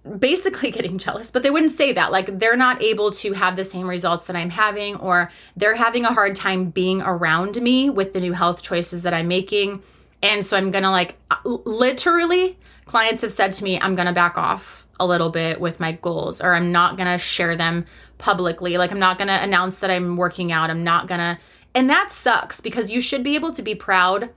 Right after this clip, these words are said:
of yourself and your journey, and you should be able to say whatever you want. And you should, like I said, you should be able to be proud of that.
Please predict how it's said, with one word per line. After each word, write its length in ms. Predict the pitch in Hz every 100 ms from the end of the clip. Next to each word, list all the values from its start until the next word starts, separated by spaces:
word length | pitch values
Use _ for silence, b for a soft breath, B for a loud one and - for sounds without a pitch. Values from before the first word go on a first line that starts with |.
| _ _ _ -
of 160 | 214
yourself 580 | 185 185 - 170 180 214 -
and 140 | 196
your 120 | 196
journey, 380 | 170 175 180 220
and 160 | 220 214
you 140 | 226
should 320 | - - 247
be 180 | 214 233
able 360 | 202 214 190 180
to 320 | - 214 190
say 280 | - 226 240
whatever 500 | 190 185 190 196 180
you 280 | 165 185
want. 600 | 185 160 226 180 247 - - b b b b b
And 100 | 226
you 60 | 247
should, 280 | - 277
like 160 | 262 294
I 60 | 339
said, 160 | 440
you 60 | 311
should 200 | - 269
be 140 | 311
able 140 | 311 311
to 100 | 247
be 100 | 220
proud 360 | - 269 339
of 140 | 190 185
that. 280 | 104 107